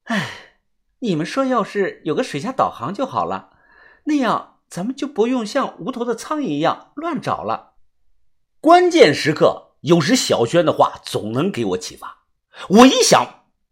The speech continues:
拍手说道：“哎，没错啊，咱们怎么忘了这个事儿了？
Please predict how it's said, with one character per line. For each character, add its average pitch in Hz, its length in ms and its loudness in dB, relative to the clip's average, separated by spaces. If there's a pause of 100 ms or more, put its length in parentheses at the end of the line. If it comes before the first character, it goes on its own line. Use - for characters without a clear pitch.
(400)
拍 349 240 2
手 135 180 0
说 320 220 2
道 - 360 -4 (420)
：“哎， - 380 -2 (100)
没 180 140 2
错 302 200 6
啊， - 320 -2 (300)
咱 143 180 -12
们 277 80 -8
怎 - 140 -12
么 - 340 -4
忘 262 180 -2
了 156 80 -4
这 349 160 0
个 143 60 -2
事 127 140 -6
儿 - 80 -10
了？ - 160 -18